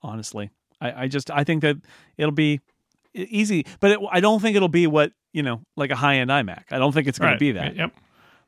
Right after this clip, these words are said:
Speaker 1: But I do think that there's gonna be one. All right, I wanna talk about, more about the iMac a little bit and some other Mac stuff because we do care. Uh, but first, let me take another ad break. This, uh, episode of Upgrade is also brought to you by New Relic.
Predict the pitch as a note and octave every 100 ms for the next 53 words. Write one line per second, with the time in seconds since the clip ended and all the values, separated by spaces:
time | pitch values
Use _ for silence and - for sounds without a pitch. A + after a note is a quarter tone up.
0 | - A#2+ B2 C#3+ C#3 G2+ - F#2 - F#2
1 | - C#3+ D#3 _ - - - - C#3+ D3+
2 | E3+ F#3 D#3 C#3+ C3+ C#3+ D3+ D3 C3 B2
3 | B2+ B2 A#2+ G#2+ A#2 A#2 A2 A2+ A#2 A2
4 | A#2 A2+ G#2+ G#2+ G2+ - G#2+ A2+ - -
5 | B2 A2+ A2 G#2 - F3 F#2+ A#2+ - _
6 | _ - A2 G#2 A#2+ F3 E3 D#3+ D3 C#3
7 | - - _ _ C3 B2 A#2 A2+ G#2+ -
8 | D#3 D#3 D3 C#3+ - _ _ - A#2+ D3
9 | C#3 - - - A#2+ A#2 A#2 - C#3 -
10 | C3+ B2 - - - F#3+ D#3 D3+ D#3 C#3+
11 | C3+ - C#3+ B2 B2 C#3 C#3+ C#3 C3+ F#3+
12 | A#3